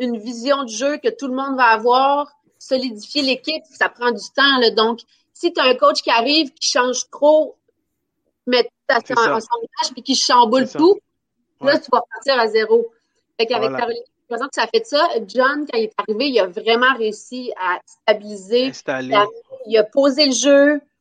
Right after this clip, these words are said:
Speaker 1: essayé de jouer, parce qu'au Canada, on a, on a de la misère à, à juste faire trois, quatre passes de suite, là.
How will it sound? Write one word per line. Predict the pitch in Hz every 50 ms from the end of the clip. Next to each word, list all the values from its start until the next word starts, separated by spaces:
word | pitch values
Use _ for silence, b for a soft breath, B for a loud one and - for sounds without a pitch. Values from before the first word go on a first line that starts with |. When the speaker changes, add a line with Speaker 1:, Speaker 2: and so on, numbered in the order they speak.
| _ _ _ _ _
Speaker 1:
essayé | - 226 226 - 254 240 240 240 262 277 285
de | 220 240 233 214
jouer, | 214 208 - 247 262 277 302
parce | 294 254 233 -
qu'au | - 240 233 226 220
Canada, | 220 254 226 226 226 247 294 285 247
on | 226
a, | 214 214 214 202
on | 196 202
a | 202
de | 202 220
la | 208 208
misère | 208 190 220 254 294 247 220
à, | 190 180 180 180 175 175 180
à | 185
juste | 180 170 - - -
faire | - 214 202 - - _ _ _ _ _ _ _ _ _ _ _
trois, | - 220 214
quatre | 214 220 190 - -
passes | 214 202 208 208 202
de | 202 185
suite, | - - 285 339 -
là. | - 311 330